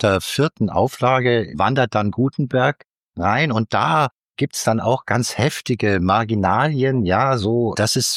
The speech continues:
für die Leser dieses Buchs sehr wichtig gewesen, ja, und wird dann meins und wird dann unterstrichen und auch ein Kommentar dazu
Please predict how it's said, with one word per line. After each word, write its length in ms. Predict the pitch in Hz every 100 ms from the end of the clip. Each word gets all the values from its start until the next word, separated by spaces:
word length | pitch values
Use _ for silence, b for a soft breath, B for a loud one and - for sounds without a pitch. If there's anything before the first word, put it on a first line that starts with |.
| 98
für 200 | - 113
die 140 | 107
Leser 600 | 101 95 113 151 151 147 147 _ _ _ -
dieses 340 | 120 127 120
Buchs 500 | - 110 151 - - -
sehr 300 | 82 117 123
wichtig 440 | 139 - 104 -
gewesen, 520 | 107 90 101 101 92
ja, 200 | 82 95
und 260 | 113 95 76
wird 160 | 104
dann 160 | 104 92
meins 500 | 82 98 123 110 -
und 220 | 101 -
wird 180 | 104 -
dann 120 | 101
unterstrichen 920 | 110 107 107 - 101 135 - 117 110
und 240 | - 107 -
auch 140 | 101
ein 140 | 104 107
Kommentar 640 | 117 107 104 - 110 123
dazu 440 | 113 - 120 117